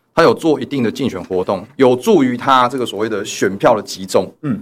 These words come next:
Speaker 1: 就是这个所谓的部分人士的选票集中的时候，这时候他就会被认为说有该当这个条款。
Speaker 2: 哦，OK，OK，
Speaker 1: 对。
Speaker 2: 所以，所以要，要有，有利于特定的候选人的选票集中。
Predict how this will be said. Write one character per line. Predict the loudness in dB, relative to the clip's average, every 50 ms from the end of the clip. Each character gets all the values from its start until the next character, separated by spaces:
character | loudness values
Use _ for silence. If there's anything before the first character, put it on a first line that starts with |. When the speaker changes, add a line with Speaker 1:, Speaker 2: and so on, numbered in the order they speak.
| -10 -12 _
Speaker 1:
就 | -8 -2
是 | 2 2 4 4 2 0
这 | -2 -2 0
个 | 0 0
所 | 0 0 0
谓 | 2 2 2
的 | 2 2 0 -2
部 | 0 0 0 2
分 | 2 2 2
人 | 2 0
士 | -2 -4 -6 -6 -6
的 |
选 | -4 -6 -2
票 | 0 0 0
集 | 0 0 -4
中 | -4 -4
的 | -4
时 | -2 -2
候， | -2 -2
这 | 0 0
时 | 0 2
候 | 0 2
他 | 2 0
就 | 0 0 0 2
会 | 2 2 2
被 | 2 0 0 0
认 | 0 0 -2
为 | -4 -4
说 | -2 -2 -2 -2 -2 -4 _ _ _ _ _
有 | -6 -2
该 | 0 2 2
当 | 2 0 0
这 | -2
个 | -4
条 | -6 -6 -10 -12
款。 | -10 -10 -12 -12 -12 _ _ _
Speaker 2:
哦， | -8 -4 -4 -4 -4
OK，OK， | -4 -4 -6 -6 -6 -6 -8 -8 -8
Speaker 1:
对。 | -6 0 4
Speaker 2:
所 | 4 4
以， | 4 4
所 | 2 2 4 6
以 | 6
要， | 6 6 6 2 0
要 | 0 2 4 4
有， | 4 2 0 -2 -4 -6 _
有 | 2 4 4 4
利 | 4 2 2 4
于 | 4 4 4
特 | 6 4 4
定 | 4 2 -2
的 | -2
候 | 0 0 0
选 | -2 -4 -8
人 | -8 -10 -10 -10 _ _ _ _
的 | -4 -2
选 | -2 -2 0
票 | 2 4 4
集 | 2 2 -4
中。 | -14 -16 -16